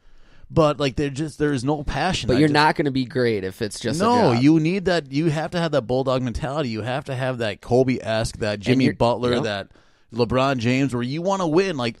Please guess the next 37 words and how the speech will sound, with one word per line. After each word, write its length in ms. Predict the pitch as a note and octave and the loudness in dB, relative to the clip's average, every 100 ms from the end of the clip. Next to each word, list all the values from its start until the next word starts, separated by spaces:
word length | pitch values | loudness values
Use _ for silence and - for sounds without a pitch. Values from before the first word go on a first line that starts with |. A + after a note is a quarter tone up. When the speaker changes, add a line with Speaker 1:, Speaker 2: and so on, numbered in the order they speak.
| - - - | -18 -20 -14
Speaker 1:
I 60 | C#3+ | -10
feel 200 | G3+ A3 | -2 0
like 100 | D#3 | 0
winning 280 | C#3 G3 E3+ | 0 0 2
doesn't 300 | F3+ F#3 C#3+ | 2 2 -2
matter 280 | D#3+ G#3+ | -2 0
to 40 | F#3 | 0
those 220 | C3 A2+ | 0 0
guys. 220 | B2+ A2 | 0 0
Winning 260 | A2 F#3 G#3+ | 0 0 0
on 100 | E3+ | -4
Fortnite 420 | - G#3 F#3+ D#3 | 2 4 4 2
is 100 | B2+ | -2
way 240 | A2 D#3 | 2 4
more 180 | E3+ E3+ | 4 4
important. 460 | F3+ - G#3+ G3 - | 2 4 2 2 0
Speaker 2:
Yeah, 240 | D3 D3 | 4 4
and 200 | A#2+ C3+ | 2 0
the, 240 | C#3 B2+ B2 | 0 -2 -6
and 300 | - C3 B2+ | -6 -4 -2
the 100 | A#2 | -2
N 160 | C#3+ F3+ | -2 0
B 160 | D3+ C3+ | 2 4
A 140 | C#3+ | 4
is 140 | B2+ | 2
more 180 | A2+ A#2+ | -2 -4
important 380 | B2 A#2+ B2 A#2+ | -2 0 0 -2
than 100 | A2 | -4
any 240 | G#2 C3 | -4 -2
other 220 | B2+ A#2+ A#2+ | -2 -4 -6
league 340 | A#2 G#2+ G2+ | -4 -6 -6
where 400 | G#2 G2+ G2+ F#2+ - _ | -4 -4 -4 -6 -10 _
you 300 | - A2 A#2+ | -14 -6 -4
really 420 | A#2 A#2 C#3 D3 C3+ | -4 -2 0 0 -2
have 320 | C3 B2+ B2+ | -2 -4 -4
to 80 | A#2 | -6
have 420 | A#2+ A#2 A#2 | -4 -6 -8